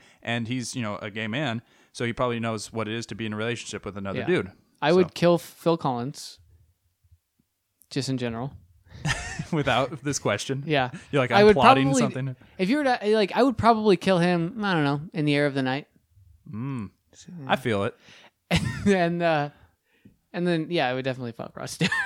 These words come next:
Speaker 2: <laughs>
Speaker 1: Dude, that's exactly my thing.
Speaker 2: Oh, good job.
Speaker 1: Right on. I was actually having this discussion because those
Speaker 2: <laughs> Dude,
Speaker 1: three
Speaker 2: why are you having these discussions
Speaker 1: Let me
Speaker 2: with people?
Speaker 1: let you f-, feel, let
Speaker 2: All
Speaker 1: me
Speaker 2: right.
Speaker 1: tell you about it.
Speaker 2: All right.
Speaker 1: I w-, was different coworker, but same commute.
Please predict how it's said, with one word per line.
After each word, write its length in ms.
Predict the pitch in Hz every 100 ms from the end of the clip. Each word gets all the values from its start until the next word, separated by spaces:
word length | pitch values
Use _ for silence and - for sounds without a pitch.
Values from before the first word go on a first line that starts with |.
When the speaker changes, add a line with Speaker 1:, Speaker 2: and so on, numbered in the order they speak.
| -
Speaker 2:
<laughs> 140 | 220
Speaker 1:
Dude, 140 | 185 196
that's 200 | 185 190
exactly 380 | 165 175 185 196
my 200 | 180 196
thing. 320 | - 113 101
Speaker 2:
Oh, 220 | 311 330 147
good 160 | 196
job. 360 | 247 202 131 127
Speaker 1:
Right 200 | 123 165
on. 180 | 185 120
I 200 | 131 143
was 120 | 143
actually 460 | 147 139 127 139
having 200 | 123 127
this 140 | 127 -
discussion 540 | 131 - 135 139 131 - -
because 400 | 139 131 147 123
those 280 | 113 131 143
Speaker 2:
<laughs> 20 |
Dude, 120 | - 285
Speaker 1:
three 180 | -
Speaker 2:
why 100 | -
are 20 | 320
you 200 | 349 311
having 400 | 185 180 208 170
these 240 | 214 185
discussions 420 | 147 - - - 131
Speaker 1:
Let 100 | 196
me 140 | 226
Speaker 2:
with 60 | 190
people? 340 | 131 165 139 - - _ -
Speaker 1:
let 300 | 165 156 156
you 80 | 147
f-, 140 | 151 -
feel, 260 | 160 151 -
let 160 | 156 151
Speaker 2:
All 40 |
Speaker 1:
me 60 | 160
Speaker 2:
right. 300 | 156 123 -
Speaker 1:
tell 180 | 196 170
you 80 | 131
about 260 | 113 101
it. 100 | 113 -
Speaker 2:
All 80 | 143
right. 180 | 127 - -
Speaker 1:
I 100 | 135
w-, 220 | 135 135 - _ -
was 460 | 95 110 - - -
different 320 | 127 180 - 139
coworker, 400 | 131 117 110 123
but 140 | 117
same 220 | - 127 117
commute. 420 | 120 127 117